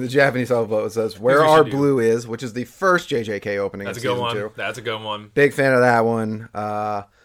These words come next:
Speaker 1: then my number two is the Zom one hundred, Song of the Dead. And then my number one is, like, Kizio no Kitsuya, whatever, the Demon Slayer Swordsmith Village opening.
Speaker 2: That's a good one, too. That's a good one, too.
Speaker 1: Um,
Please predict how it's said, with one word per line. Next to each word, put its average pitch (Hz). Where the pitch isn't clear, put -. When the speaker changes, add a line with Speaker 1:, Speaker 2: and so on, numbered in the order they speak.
Speaker 1:
then 113
my 113
number 113
two 123
is 107
the 123
Zom 120
one 120
hundred, 113
Song 120
of 123
the 131
Dead. 113
And 110
then 123
my 113
number 120
one 117
is, 107
like, 92
Kizio 131
no 117
Kitsuya, 117
whatever, 104
the 120
Demon 120
Slayer 110
Swordsmith 98
Village 76
opening. 90
Speaker 2:
That's -
a -
good 120
one, 101
too. 107
That's 110
a -
good 110
one, 107
too. 113
Speaker 1:
Um, 110